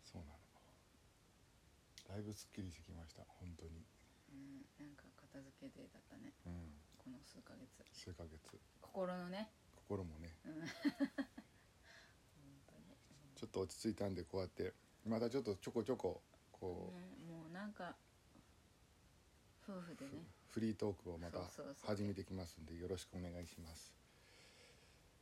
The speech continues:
Speaker 1: こんな感じ？
Speaker 2: あれ、これ何分だったっけ？
Speaker 1: 十二分。
Speaker 2: 十二分か。
Speaker 1: うん。
Speaker 2: ね。なんかあんまりテーマ決めないで、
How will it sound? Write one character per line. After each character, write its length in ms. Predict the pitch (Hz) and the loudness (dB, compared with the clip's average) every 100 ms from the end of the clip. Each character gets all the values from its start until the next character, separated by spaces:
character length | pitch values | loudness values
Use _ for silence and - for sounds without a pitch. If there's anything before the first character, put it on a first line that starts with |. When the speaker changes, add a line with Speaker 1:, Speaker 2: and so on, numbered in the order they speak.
| - | -8
Speaker 1:
こ 60 | 104 | -2
ん 20 | |
な 60 | 95 | 0
感 100 | 95 | 2
じ？ 60 | |
Speaker 2:
あ 60 | 170 | 4
れ、 80 | 196 | 4
こ 140 | 185 | 2
れ 60 | 165 | 4
何 220 | 220 262 | 4 4
分 220 | 262 170 | 2 -2
だ 80 | 135 | -2
っ 40 | |
た 120 | - 135 | -4 -10
っ 60 | - | -8
け？ 160 | 214 - - | -8 -8 2
Speaker 1:
十 200 | 98 110 | 10 10
二 100 | 107 | 10
分。 140 | 87 - - - | 4 -4 -12 -10
Speaker 2:
十 80 | 190 | -6
二 140 | 196 202 | -4 -4
分 120 | 170 | -4
か。 100 | 110 | -2
Speaker 1:
う 1600 | 90 78 - - - - - - - - - - - - - - | -2 -4 -12 -18 -20 -20 -20 -20 -20 -20 -20 -20 -20 -20 -18 -8
ん。 40 | 294 | -4
Speaker 2:
ね。 200 | 151 - - - - - - - | -4 -4 -10 -20 -20 -20 -20 -10
な 80 | 143 | -6
ん 40 | |
か 100 | 139 | -2
あ 20 | 147 | 0
ん 60 | |
ま 80 | 175 | 0
り 60 | 170 | 0
テ 120 | 208 | 0
ー 40 | |
マ 100 | 156 | -2
決 120 | 143 | -4
め 120 | 156 156 | -6 -4
な 100 | 156 | -4
い 60 | |
で、 180 | - - | -4 -8